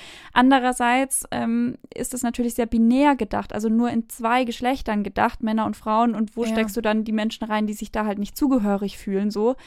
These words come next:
Speaker 1: Deswegen an sich, glaub ich, also als ich dann darüber überlegt hatte, fand ich's einen guten Step und hoffe einfach nur, dass sie halt im Hintergrund so eine Dynamik haben, dass es in der Vorauswahl überhaupt nicht passieren kann. Also wie man eben bei den Oscars gemerkt hat,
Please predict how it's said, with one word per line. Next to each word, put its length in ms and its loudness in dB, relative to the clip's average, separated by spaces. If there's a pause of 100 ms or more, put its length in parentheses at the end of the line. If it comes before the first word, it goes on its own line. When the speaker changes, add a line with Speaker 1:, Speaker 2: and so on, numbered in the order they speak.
(500)
Speaker 1:
Deswegen 360 4
an 120 0
sich, 440 -2 (160)
glaub 220 2
ich, 200 -4 (240)
also 140 2
als 120 -2
ich 120 -4
dann 140 0
darüber 380 -2
überlegt 340 0
hatte, 240 -4
fand 160 -2
ich's 120 -6
einen 160 -4 (100)
guten 300 2
Step 440 0
und 160 -2
hoffe 220 2
einfach 260 -6
nur, 180 6
dass 140 0
sie 100 -4
halt 160 -4
im 80 -4
Hintergrund 600 0 (360)
so 140 -4
eine 140 0
Dynamik 480 2
haben, 200 2
dass 140 -6
es 140 -10
in 100 -2
der 80 0
Vorauswahl 500 0
überhaupt 300 -2
nicht 160 -2
passieren 480 -2
kann. 380 2
Also 180 -8
wie 80 -2
man 140 -2
eben 160 -2
bei 80 0
den 160 -2
Oscars 420 -2
gemerkt 400 -2
hat, 180 -2